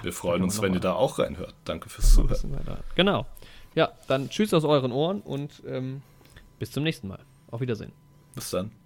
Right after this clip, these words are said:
Speaker 2: Okay, gut, dann bedanke ich mich fürs Zuhören. Empfehlt uns unbedingt weiter. Schaut auch mal auf den anderen Plattformen vorbei.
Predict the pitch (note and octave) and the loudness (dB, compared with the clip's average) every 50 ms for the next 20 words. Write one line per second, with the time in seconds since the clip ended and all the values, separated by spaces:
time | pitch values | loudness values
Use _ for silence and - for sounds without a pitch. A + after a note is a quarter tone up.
0 | _ _ - - - - - - - D3+ C#3 A#3 A#3+ B3 C4+ C4 G#3+ F#3 E3+ D#3+ | _ _ -20 -20 -20 -6 2 4 4 6 6 6 4 4 2 0 2 2 2 2
1 | D#3+ D#3+ F3+ G#3 G3 F3+ E3+ - - D#3 - - - A3+ F#3 D3 C#3 C#3 D3 C#3+ | 0 0 0 0 -2 -2 -4 -4 -4 -6 -4 -2 2 4 6 6 6 6 4 2
2 | C#3 - E3+ E3+ D#3+ C#3+ - D3 C#3+ C3+ C3 B2+ C3+ C3+ D3 F3 - G3+ G3 - | 4 4 2 2 2 -2 -6 -4 -4 -4 -4 -2 -2 -4 -4 -2 -4 -6 -4 -2
3 | F#3 D#3+ D#3 - - - C3 D3 C#3+ C3+ B2+ - - - C3 B2 B2 B2 A2+ A#2 | -2 -4 -4 -2 -4 -4 -2 0 0 0 0 -2 -2 -4 -2 -2 0 0 0 2
4 | - F3 F3+ - - F3 E3 E3 - E3+ D#3 E3 D#3 D#3+ D#3+ D#3+ E3 E3 | 0 0 0 2 0 0 0 0 -2 -2 -2 0 0 2 2 0 0 -2